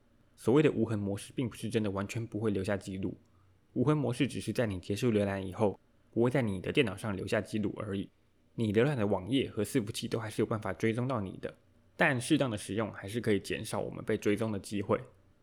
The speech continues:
也不要忘了浏览器的选择是一个很重要的因素。目前比较主流知名的浏览器中，Firefox 是最安全也是最隐私取向的。如果不想要每天浏览网页时都被 Chrome 记录着你的一举一动的人，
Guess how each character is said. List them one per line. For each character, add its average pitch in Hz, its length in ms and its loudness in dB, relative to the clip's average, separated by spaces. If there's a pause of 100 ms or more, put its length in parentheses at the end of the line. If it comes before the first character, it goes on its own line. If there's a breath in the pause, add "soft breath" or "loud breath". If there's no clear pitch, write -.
(880)
也 110 120 2
不 104 100 -2
要 113 100 4
忘 139 160 0
了 98 120 0
浏 98 120 2
览 104 160 0
器 - 120 -8
的 107 100 2
选 - 240 -4
择 - 220 -8
是 120 240 -4
一 101 40 -4
个 98 120 -2
很 101 160 -8
重 110 180 -4
要 107 120 -4
的 87 80 -8
因 98 160 -8
素。 104 240 -6 (720)
目 190 120 6
前 127 200 4
比 147 80 -2
较 135 120 6
主 98 200 -4
流 92 120 2
知 123 160 0
名 113 140 2
的 98 80 2
浏 98 120 4
览 98 140 2
器 123 140 -2
中， 104 240 -2 (260)
Firefox 120 480 4
是 123 180 0
最 123 180 4
安 110 120 0
全 107 160 -2
也 95 60 -6
是 104 120 -6
最 117 180 2
隐 - 160 -6
私 127 180 -4
取 123 160 -10
向 95 280 -6
的。 - 80 -18 (640)
如 139 140 0
果 139 80 0
不 127 100 0
想 113 160 0
要 120 60 2
每 101 140 0
天 113 280 0
浏 110 120 4
览 107 120 0
网 95 140 -4
页 107 80 -2
时 - 160 -8
都 107 120 2
被 110 120 2
Chrome 104 280 -2
记 120 140 2
录 113 120 4
着 107 160 -2
你 98 140 -6
的 95 100 -6
一 98 100 -2
举 98 220 -4
一 - 20 -6
动 117 140 0
的 95 80 -2
人， 104 240 -4